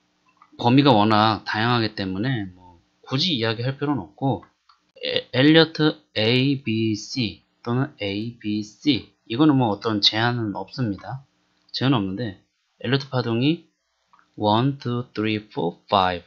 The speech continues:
이렇게 나갈 때, 오 파동으로 나갈 때, 오 파동, 원, 투, 쓰리, 포, 파이브 이 오 파동으로 나갈 때 한 가지 기억하면 됩니다. 뭐냐면 자, 여기서 카운트를 해볼게요. 제가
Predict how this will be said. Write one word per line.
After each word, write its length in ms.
이렇게 280
나갈 360
때, 200
오 200
파동으로 440
나갈 240
때, 180
오 180
파동, 460
원, 420
투, 380
쓰리, 460
포, 320
파이브 380
이 80
오 180
파동으로 400
나갈 340
때 340
한 180
가지 180
기억하면 440
됩니다. 340
뭐냐면 760
자, 260
여기서 680
카운트를 380
해볼게요. 320
제가 480